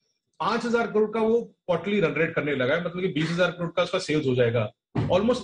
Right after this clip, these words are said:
एक लाख करोड़ की order book पे बैठा है। Management ने ईवी चार्जिंग, ship building, solar cells,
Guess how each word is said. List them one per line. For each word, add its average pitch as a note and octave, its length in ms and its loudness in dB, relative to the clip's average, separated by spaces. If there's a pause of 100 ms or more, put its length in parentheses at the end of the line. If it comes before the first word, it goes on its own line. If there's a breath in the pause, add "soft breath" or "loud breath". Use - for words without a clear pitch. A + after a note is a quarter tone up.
एक G3+ 220 0
लाख G#3 320 0 (280)
करोड़ F3 180 0
की G3 220 -4
order D3+ 220 2
book E3 200 2
पे E3 80 2
बैठा B2+ 260 2
है। A#2 260 0 (400)
Management E3+ 680 0
ने G#3 60 4 (140)
ईवी F3 240 0
चार्जिंग, F3 400 0
ship E3 200 -4
building, E3 360 2
solar D#3+ 340 0
cells, E3+ 560 0